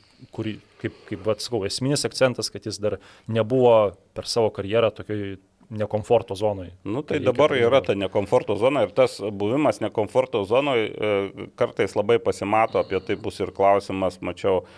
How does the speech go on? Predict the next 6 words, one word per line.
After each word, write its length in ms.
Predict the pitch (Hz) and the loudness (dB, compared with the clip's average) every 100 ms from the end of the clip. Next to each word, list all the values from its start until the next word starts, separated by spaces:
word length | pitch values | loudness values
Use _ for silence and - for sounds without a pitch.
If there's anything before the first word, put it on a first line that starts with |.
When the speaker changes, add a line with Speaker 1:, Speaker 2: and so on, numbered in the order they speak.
| - - _ - | -20 -20 _ -10
Speaker 2:
e, 220 | - 92 - | -4 -4 -4
interviu, 460 | 101 101 101 101 107 | -6 -2 -2 -2 -4
e, 720 | 90 101 98 95 95 - 101 110 | -2 0 0 -4 -8 -18 -10 0
po 200 | 104 101 | 2 2
rungtynių 400 | 101 98 113 92 | -2 -4 -6 -6
interviu, 680 | 87 95 95 104 87 82 | -4 -4 -2 -2 -2 -4